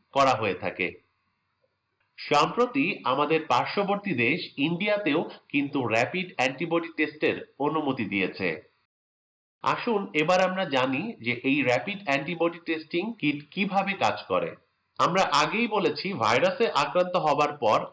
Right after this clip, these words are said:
আমাদের শরীরে এই ভাইরাসের বিরুদ্ধে অ্যান্টিবডি তৈরি হয়। তো প্রথমেই যে অ্যান্টিবডি এই ভাইরাসের বিরুদ্ধে যুদ্ধ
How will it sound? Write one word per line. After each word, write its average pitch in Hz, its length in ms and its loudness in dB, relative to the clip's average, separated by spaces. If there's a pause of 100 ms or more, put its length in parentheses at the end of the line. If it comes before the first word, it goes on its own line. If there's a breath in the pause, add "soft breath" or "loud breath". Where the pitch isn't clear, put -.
(120)
আমাদের 131 280 2 (100)
শরীরে 139 360 2 (220)
এই 135 80 4 (120)
ভাইরাসের 170 460 2 (100)
বিরুদ্ধে 165 360 -2 (260)
অ্যান্টিবডি 165 580 2 (320)
তৈরি 143 280 4
হয়। 87 200 0 (520)
তো 160 60 2 (120)
প্রথমেই 190 500 2 (400 loud breath)
যে 160 120 4 (180)
অ্যান্টিবডি 170 640 0 (380 loud breath)
এই 143 80 4 (120)
ভাইরাসের 180 500 2
বিরুদ্ধে 160 300 0 (120)
যুদ্ধ 135 240 0